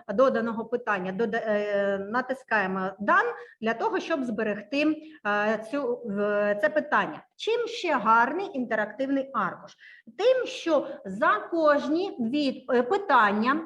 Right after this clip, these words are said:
які потребують відповідей, дитина може отримати бали.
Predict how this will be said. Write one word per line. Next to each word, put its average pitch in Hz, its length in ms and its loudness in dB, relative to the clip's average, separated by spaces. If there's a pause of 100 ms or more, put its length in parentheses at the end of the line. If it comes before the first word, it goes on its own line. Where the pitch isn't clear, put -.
які 262 280 0
потребують 370 640 -2
відповідей, 277 1000 -2
дитина 240 540 2
може 247 420 2 (100)
отримати 226 680 0
бали. 202 560 4